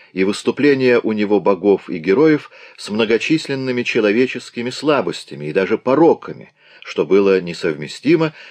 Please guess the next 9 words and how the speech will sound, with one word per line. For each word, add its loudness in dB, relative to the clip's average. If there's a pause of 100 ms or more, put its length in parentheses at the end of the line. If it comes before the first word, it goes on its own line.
с -8
углубленным -2
религиозно-философским -4
сознанием -4 (240)
данной -6
эпохи. -18 (1040)
Пифагорейцы 2
и -4
орфики -4